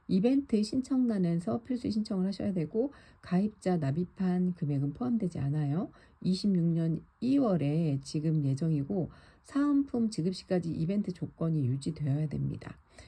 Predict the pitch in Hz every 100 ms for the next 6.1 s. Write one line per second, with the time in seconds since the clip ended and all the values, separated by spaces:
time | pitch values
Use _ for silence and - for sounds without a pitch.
0 | - 160 175 175 175 170 175 170 170 170
1 | 156 131 127 139 - - - _ - -
2 | - 254 262 254 196 110 139 - _ -
3 | - - - 240 202 123 - 165 - 175
4 | 196 214 214 165 147 156 160 147 - -
5 | _ - 180 202 190 - - 180 175 175
6 | 170